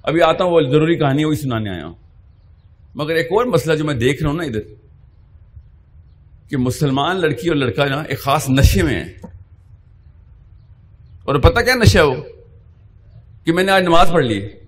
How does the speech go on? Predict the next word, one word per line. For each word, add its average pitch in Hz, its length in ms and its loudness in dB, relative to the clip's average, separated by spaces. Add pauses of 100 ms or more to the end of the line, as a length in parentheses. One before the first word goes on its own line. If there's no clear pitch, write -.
(2750)
میں 165 180 4